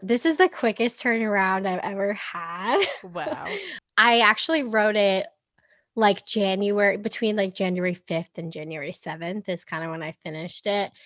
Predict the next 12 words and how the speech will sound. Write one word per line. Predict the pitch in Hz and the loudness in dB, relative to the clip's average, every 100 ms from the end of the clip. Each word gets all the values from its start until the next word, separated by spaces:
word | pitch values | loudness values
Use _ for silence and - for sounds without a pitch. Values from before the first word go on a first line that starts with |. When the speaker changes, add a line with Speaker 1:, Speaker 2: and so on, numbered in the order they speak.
| - - - | -20 -20 -8
Speaker 1:
And, | 180 202 185 180 185 | -2 0 0 -2 0
um, | 175 170 165 165 160 160 165 _ _ _ _ - | 2 2 0 -4 -8 -10 -14 _ _ _ _ -4
I | 233 | -2
showed | 214 226 220 | 2 0 0
it | |
to | - | -2
my | 196 | 0
manager | 190 392 453 240 202 190 190 - | 4 6 6 6 4 4 2 0
and | 190 185 185 185 214 - _ _ _ _ _ - | 0 0 -2 -4 -8 -16 _ _ _ _ _ -8
she | - 247 | -2 2
was, | 220 214 | 2 2
like, | 214 202 196 | 2 4 2